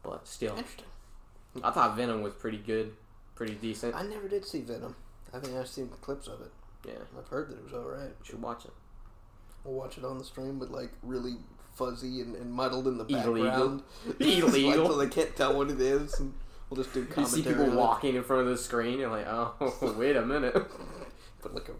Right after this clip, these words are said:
Speaker 2: red light filter over it.
Speaker 1: Bootlegged version.
Speaker 2: Get it from Taiwan.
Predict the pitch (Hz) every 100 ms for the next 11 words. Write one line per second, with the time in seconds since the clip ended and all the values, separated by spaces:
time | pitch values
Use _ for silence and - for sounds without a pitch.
0 | 117 113 113 113 - 117 120 120 117 127
1 | 127 123 113 139 147 127 127 127 117 123
2 | 131 135 131 - - - - - - -
3 | - - - - 113 - 110 - 120 127
4 | 113 123